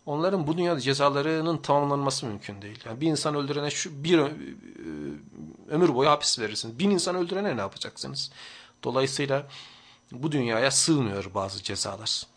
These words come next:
Dolayısıyla ebedi bir surette, e,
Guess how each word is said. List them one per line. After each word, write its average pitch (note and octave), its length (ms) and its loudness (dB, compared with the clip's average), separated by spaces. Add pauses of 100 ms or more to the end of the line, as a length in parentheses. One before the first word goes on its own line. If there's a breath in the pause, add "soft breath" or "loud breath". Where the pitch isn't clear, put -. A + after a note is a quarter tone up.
(960)
Dolayısıyla A#2+ 580 -2
ebedi B2 480 0
bir A#2 60 -6
surette, B2 680 -2 (640 soft breath)
e, - 60 -12